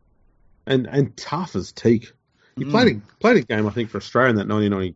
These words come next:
Speaker 1: Kangaroo Tour with a broken arm or a broken wrist.
Speaker 2: Mm.
Speaker 1: And he was still out there making tackles with just one hand.
Speaker 2: Crazy.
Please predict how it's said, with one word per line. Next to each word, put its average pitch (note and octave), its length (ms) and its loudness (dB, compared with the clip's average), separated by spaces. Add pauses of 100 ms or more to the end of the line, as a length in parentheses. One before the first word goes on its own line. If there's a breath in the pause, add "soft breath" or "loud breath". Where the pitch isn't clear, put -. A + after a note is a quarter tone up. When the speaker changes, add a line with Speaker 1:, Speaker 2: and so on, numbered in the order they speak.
Speaker 1:
Kangaroo G2 340 0
Tour C#3 220 0
with G#2 120 0
a G2 40 -6
broken G#2+ 360 -2
arm G2 340 0
or G#2+ 100 0
a G2 40 2
broken G#2+ 360 -2
wrist. G#2+ 420 -4 (460)
Speaker 2:
Mm. F#2+ 300 -6 (580)
Speaker 1:
And A#2+ 80 0
he C3+ 40 4
was B2+ 120 2
still D#3+ 200 4
out A#2 100 4
there G#2+ 100 2
making A2+ 300 0
tackles G2+ 340 -6
with G2+ 80 -4
just G#2+ 200 -4
one G2+ 140 0
hand. G#2 380 -2 (520)
Speaker 2:
Crazy. F2+ 680 -8